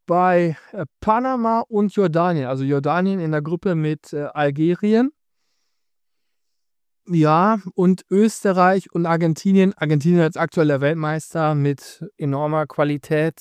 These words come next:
Ähm, selbst wenn die nicht den besten Tag haben, sollten die es schaffen. Und Österreich für mich auch eine Mannschaft, die unter Ralf Rangnick nochmal, ja, ein paar Schritte nach vorne gemacht hat. Mittlerweile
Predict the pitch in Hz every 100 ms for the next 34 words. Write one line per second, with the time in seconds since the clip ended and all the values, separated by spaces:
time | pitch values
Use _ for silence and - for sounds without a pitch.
0 | - 143 139 139 135 147 - 156 151 147
1 | 151 143 151 - 147 143 147 - 156 139
2 | 147 165 143 - 160 - 170 160 _ _
3 | - _ _ _ 180 180 233 - 214 196
4 | 202 - 185 185 202 165 165 165 180 -
5 | 175 - 175 175 180 165 151 143 160 165
6 | 165 156 160 165 170 151 143 139 143 _
7 | _ _ _ - 151 156 151 - 170 -
8 | 185 190 175 147 180 180 180 160 165 170
9 | - 165 - _ _ _ _ _ _ _
10 | _ - 151 139 143 143 151 143